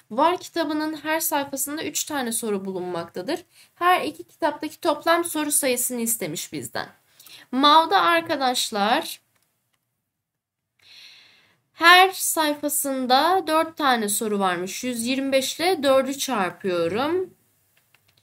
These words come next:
Burası beş yüz yapar. Var'da ise her sayfasında üç tane soru varmış. Yüz ile üçü çarpıyorum. Burası da üç yüz yapar.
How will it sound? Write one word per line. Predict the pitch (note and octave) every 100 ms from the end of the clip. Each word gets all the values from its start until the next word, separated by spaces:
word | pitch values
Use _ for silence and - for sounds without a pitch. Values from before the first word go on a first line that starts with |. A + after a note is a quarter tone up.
| _ _ _
Burası | B3 A#3 A3 F#3+ E3+
beş | F#3+ A#3+ B3+ C#4+
yüz | C4+ C4
yapar. | C#4 C#4 C#4 C4+ C#4+ - _ _ _ _ _ _ _ G#3+
Var'da | A3 A#3+ B3+ B3+ F4+
ise | F#4 F4 - D4+ D#4+ D4+
her | D#4 E4
sayfasında | - D4+ C#4+ C#4+ - D4 E4 -
üç | - -
tane | - C#4+ A#3+ G3+
soru | - A3 G3+
varmış. | G3 F#3 A#3+ E4 -
Yüz | C4+ D4 C4 -
ile | D3 B3 D4+
üçü | - B3 C#4
çarpıyorum. | - B3 G3+ F#3+ G#3+ G3 B3 F4 F#4 - - - _
Burası | C4+ B3+ G#3+ - G#3
da | D#4 D#4+
üç | C4 C4 -
yüz | F3 D#3+
yapar. | G3 G3 F#3 G3+